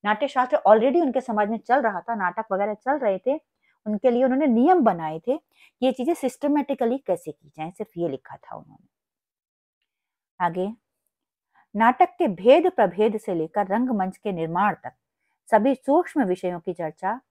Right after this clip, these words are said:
अध्याय के अनुसार की गई है उनके नाट्य शास्त्र में।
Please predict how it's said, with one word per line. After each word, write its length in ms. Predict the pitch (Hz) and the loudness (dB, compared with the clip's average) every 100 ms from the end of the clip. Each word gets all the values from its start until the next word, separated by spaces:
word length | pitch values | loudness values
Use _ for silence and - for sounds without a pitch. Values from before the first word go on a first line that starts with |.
| - | -8
अध्याय 340 | 180 190 190 196 | -6 -2 -2 -2
के 120 | 165 | -6
अनुसार 340 | 151 - 208 | -12 -6 -6
की 260 | - 254 180 | -6 -8 -6
गई 260 | 165 139 | -6 -10
है 80 | 151 | -12
उनके 220 | 151 143 254 | -12 -6 -4
नाट्य 340 | 196 - 131 | -4 -6 -10
शास्त्र 380 | - 113 _ | -16 -18 _
में। 100 | 120 | -20